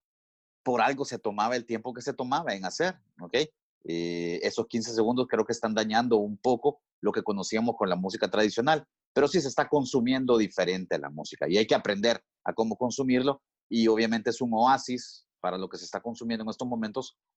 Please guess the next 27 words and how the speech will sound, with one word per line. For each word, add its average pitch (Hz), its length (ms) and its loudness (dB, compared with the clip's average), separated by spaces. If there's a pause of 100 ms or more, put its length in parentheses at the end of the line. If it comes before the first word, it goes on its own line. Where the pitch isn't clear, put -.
esta 90 320 2
obra 85 420 0
de, 82 340 -4
de, 85 200 -6
de 92 160 2
ovni. 98 380 0
Entonces, 123 280 -2
de 120 80 2
nuevo, 117 400 2
eh, 101 300 -2 (100)
felicidades 117 720 -2 (220)
y 101 60 -10
muchas 113 220 -2
gracias 120 280 -2
por 110 180 -2
personajes 127 800 -2 (380)
out 117 240 -2
of 117 180 -10
the 127 120 -4
window. 151 500 -2 (500)
Eh, 101 500 -6 (160)
Rafa, 147 520 0
Raúl, 127 580 -4
eh, 110 300 -6
a 110 100 -8
cada 143 260 0
uno, 156 400 -6